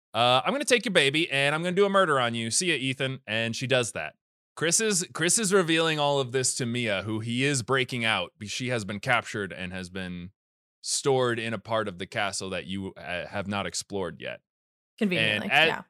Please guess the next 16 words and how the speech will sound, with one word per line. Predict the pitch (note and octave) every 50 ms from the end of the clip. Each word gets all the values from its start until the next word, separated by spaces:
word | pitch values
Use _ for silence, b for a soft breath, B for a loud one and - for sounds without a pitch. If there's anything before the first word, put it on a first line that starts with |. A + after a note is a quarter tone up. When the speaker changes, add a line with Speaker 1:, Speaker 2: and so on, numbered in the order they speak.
| _ _ _
Speaker 1:
and | B2+ C3+ C3
as | C#3 D3 D#3+ E3+ D#3+
he's | G3 F#3 E3+
explaining | D#3 C#3 - - F3 D#3+ D#3 D3+ C#3+ C#3
all | C3+ C3+
the | B2 A#2+
things | A2 - C#3+ C3+ B2+ A#2 G#2
that | B2 A2+ A2+
he | A2+
had | A2 G#2+ F#2+ F2
to | F2+
do | D#2 D#2+ - B2+ C3 B2+ A2 G2+ F2+ E2
to | - - A2 F#2+
save | F2+ - - - - B2+ A#2 A2+ A2 G#2+ G#2 G2 F#2 - - - _ _ _ _ _ _ _ _ _
Ethan | B2+ B2 B2 A#2 - G#2+ G2 F#2 F2+ F2 F2 F2+ - _ _
and, | - G2 G2 F#2+ F#2+ F#2 F#2 F2 F2 F2 F2 -